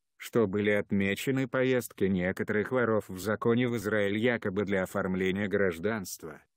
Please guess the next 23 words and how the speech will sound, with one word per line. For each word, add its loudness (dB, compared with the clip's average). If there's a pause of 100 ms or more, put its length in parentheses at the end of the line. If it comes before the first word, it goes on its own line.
однако 0
все -2
ездившие -2
вернулись 0
обратно. -8 (160)
По 0
его 2
словам, -2 (260)
главное, -2 (180)
за 0
что 0
в -2
воровском -2
мире 2
идёт -2
междоусобица, -2 (180)
это 2
именно 4
контроль 2
за 0
Россией. -4
Источник 0
отметил, -4